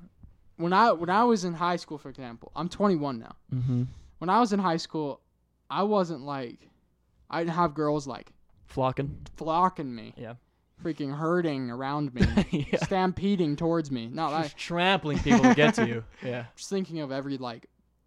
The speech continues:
Speaker 1: group of animals and what their group is called and just saying that.
Speaker 2: Um, you know a group of butterflies is called a kaleidoscope?
Speaker 1: I, I, girls were not kaleidoscoping
Speaker 2: They were not kaleidoscoping. They were
Speaker 1: around
Speaker 2: Kobe
Speaker 1: me.
Speaker 2: or me.
Speaker 1: Or,
Speaker 2: No, no,
Speaker 1: yeah.
Speaker 2: no, no, no.
Speaker 1: No, but, like, and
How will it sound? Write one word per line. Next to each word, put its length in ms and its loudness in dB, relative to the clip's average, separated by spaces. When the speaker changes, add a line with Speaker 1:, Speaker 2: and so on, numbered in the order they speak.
Speaker 1:
group 280 -4
of 100 -8
animals 480 -10
and 100 -12
what 120 -16
their 100 -14
group 280 -14
is 100 -18
called 320 -10
and 100 -14
just 200 -20
saying 280 -18
that. 220 -18
Speaker 2:
Um, 420 -8
you 100 -6
know 140 -4
a 60 -6
group 260 -8
of 260 -8
butterflies 380 -6
is 60 -12
called 180 -8
a 60 -10
kaleidoscope? 760 -8
Speaker 1:
I, 240 -4
I, 180 -4
girls 360 6
were 180 0
not 280 4
kaleidoscoping 580 -2
Speaker 2:
They 80 2
were 80 0
not 140 2
kaleidoscoping. 600 0
They 60 -2
were 80 -2
Speaker 1:
around 100 0
Speaker 2:
Kobe 260 6
Speaker 1:
me. 80 0
Speaker 2:
or 200 10
me. 240 -4
Speaker 1:
Or, 200 2
Speaker 2:
No, 200 -4
no, 100 -2
Speaker 1:
yeah. 60 4
Speaker 2:
no, 120 0
no, 140 0
no. 220 -4
Speaker 1:
No, 200 2
but, 160 -4
like, 200 -2
and 440 2